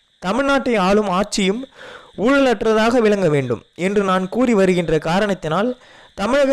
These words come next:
அரசியலில் நான் கடுமையாக விமர்சிக்கப்பட்டு வருகிறேன்.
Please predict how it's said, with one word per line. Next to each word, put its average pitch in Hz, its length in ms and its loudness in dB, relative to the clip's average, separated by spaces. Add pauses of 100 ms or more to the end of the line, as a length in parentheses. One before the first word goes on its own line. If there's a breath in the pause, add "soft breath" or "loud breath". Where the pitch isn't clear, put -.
அரசியலில் 220 600 2
நான் 185 220 0
கடுமையாக 220 560 2
விமர்சிக்கப்பட்டு 208 840 -2
வருகிறேன். 151 480 0